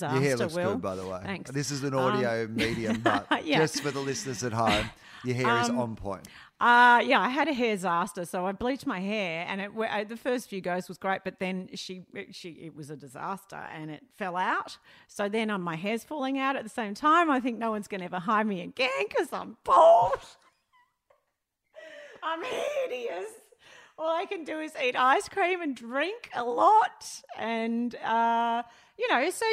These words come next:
Speaker 2: they're, they're probably a couple, a month or two of that.
Speaker 1: How much
Speaker 2: Easily.
Speaker 1: of your personal self-worth is linked to your work, do you think?
Speaker 2: Not very much now,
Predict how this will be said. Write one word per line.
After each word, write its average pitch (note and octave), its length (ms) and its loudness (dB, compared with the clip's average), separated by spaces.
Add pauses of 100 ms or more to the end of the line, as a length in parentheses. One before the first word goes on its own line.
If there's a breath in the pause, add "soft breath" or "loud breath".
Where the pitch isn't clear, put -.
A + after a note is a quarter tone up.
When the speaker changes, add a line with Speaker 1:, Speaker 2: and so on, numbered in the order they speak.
(120)
Speaker 2:
they're, A#4+ 300 0
they're A#4+ 280 -2
probably B3 260 0
a - 20 -8
couple, G3 320 -4
a G#3+ 80 -4
month G#3 280 0
or A3+ 120 -4
two C4 260 -6
of C#4 120 -10
that. A4 220 -2 (240)
Speaker 1:
How F#3+ 240 2
much D#3+ 320 2
Speaker 2:
Easily. F3+ 140 -2
Speaker 1:
of C#3 220 0
your B2+ 240 0
personal A2+ 840 -4
self-worth G#2 920 -6
is F#2+ 220 -10
linked G2+ 340 -10
to G#2 120 -8
your F#2 300 -6
work, F2 500 -10
do F2+ 80 -12
you F2 120 -10
think? E2+ 200 -14 (160)
Speaker 2:
Not D4+ 280 0
very G#4 160 2
much D4 260 -2
now, G3 480 -2